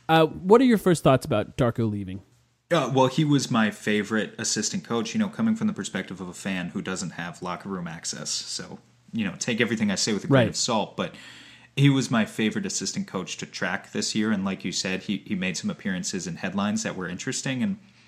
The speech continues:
Speaker 2: yeah, overall, I thought he, I mean, the tough thing about evaluating it is, you know, we, we he-, hear him talk about a point five offense, um, on a podcast. That doesn't necessarily mean it was him instilling those principles in players.
Speaker 1: Right.
Speaker 2: So we really can't say one way or the other, but,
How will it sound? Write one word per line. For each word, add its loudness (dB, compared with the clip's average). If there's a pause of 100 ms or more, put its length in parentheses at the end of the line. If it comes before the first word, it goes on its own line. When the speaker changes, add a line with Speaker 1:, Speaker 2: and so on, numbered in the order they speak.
(160)
Speaker 2:
yeah, 4
overall, 2
I 0
thought -2 (540)
he, -4 (300)
I 2
mean, 4 (1000)
the 2
tough 6
thing 6
about 6
evaluating 4
it 2
is, -2 (100)
you 0
know, 2
we, -4
we 0
he-, -2
hear 0
him 2
talk 0
about 0
a 2
point -2
five -2
offense, -4
um, -8 (200)
on 2
a 0
podcast. 0
That -6
doesn't -2
necessarily -4
mean -4
it -6
was -6
him 0
instilling -4
those -8
principles -8
in -10
players. -4
Speaker 1:
Right. 4
Speaker 2:
So -4
we -4
really -4
can't -6
say -4
one -8
way -6
or -6
the -8
other, -4
but, -10